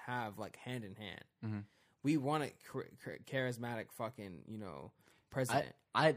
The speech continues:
Speaker 2: that is my plan A, but school just isn't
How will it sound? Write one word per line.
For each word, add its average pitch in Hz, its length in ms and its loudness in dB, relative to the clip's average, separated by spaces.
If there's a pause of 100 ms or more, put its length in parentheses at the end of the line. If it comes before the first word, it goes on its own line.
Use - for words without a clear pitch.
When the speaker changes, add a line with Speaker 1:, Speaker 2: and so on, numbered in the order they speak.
Speaker 2:
that 143 240 8
is 143 180 6
my 92 120 0
plan 95 340 -4
A, 98 220 0 (540)
but 107 200 2
school 139 460 2
just - 240 -6
isn't 107 280 -2